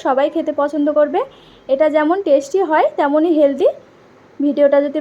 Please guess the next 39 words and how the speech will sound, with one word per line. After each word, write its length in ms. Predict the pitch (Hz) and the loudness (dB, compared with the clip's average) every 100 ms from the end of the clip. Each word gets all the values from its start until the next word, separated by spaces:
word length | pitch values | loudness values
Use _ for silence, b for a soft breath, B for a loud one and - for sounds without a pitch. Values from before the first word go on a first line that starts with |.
| 302 | 0
ভালো 140 | 302 311 | 2 2
লাগে 180 | 320 403 622 349 269 | 0 0 -2 -2 2
অবশ্যই 320 | 285 359 571 466 | 2 2 2 2
আমার 140 | 269 | 0
চ্যানেলটা 340 | 240 240 240 269 285 | -2 -4 -4 -4 -4
সাবস্ক্রাইব 400 | 269 - 294 285 294 | -6 -2 -2 0 0
করবেন 300 | 294 320 571 - - - - - - - - - | 2 0 -4 -8 -20 -20 -20 -20 -20 -20 -16 -6
আর 60 | 240 247 | -4 -2
পাশে 200 | 262 294 | -2 -2
থাকা 140 | 311 330 294 | -2 0 2
বেল 120 | 269 | 2
আইকনে 320 | 311 311 311 339 | 2 2 0 0
ক্লিক 160 | 339 359 | -4 -2
করে 120 | 494 508 | -2 -2
নোটিফিকেশানটি 580 | 320 285 285 285 330 415 494 | -6 -2 -2 -2 -2 0 0
all 100 | 254 226 | 0 -2
করে 140 | 220 214 | -4 -4
রাখবেন, 280 | 214 220 233 269 - | -4 -8 -10 -10 -8
যাতে 160 | 254 254 | -6 -4
করে 120 | 262 254 | -2 -2
আমার 120 | 262 262 | -4 -2
চ্যানেলের 340 | 277 294 320 349 | -2 0 -2 -4
প্রত্যেকটি 500 | 403 - 494 480 415 302 | -8 -6 -8 -4 -4 -2
ভিডিও 200 | 269 262 254 | 0 0 -2
নোটিফিকেশান 500 | 254 269 277 285 466 427 | -6 -4 -4 -4 -8 -4
সবার 260 | 392 330 262 | -2 0 0
আগে 140 | 247 233 | -2 -6
আপনার 200 | 254 247 240 | -4 -8 -8
কাছে 160 | 240 247 | -8 -8
পৌঁছে 260 | 220 226 254 220 | -8 -8 -6 -4
যায়। 140 | 214 - B B B B | -6 -10 B B B B
আর 80 | 247 247 | -2 0
অবশ্যই 260 | 269 294 294 | 0 0 -4
একটি 140 | 311 311 | -4 -2
লাইক 140 | 302 302 | -2 -2
করবেন। 260 | 349 392 508 440 | -4 -4 -8 -4
সবাই 200 | 277 247 262 | -4 -2 -4
ভালো 140 | 247 262 | -4 -4
থাকবেন 300 | 302 294 480 | -6 -6 -8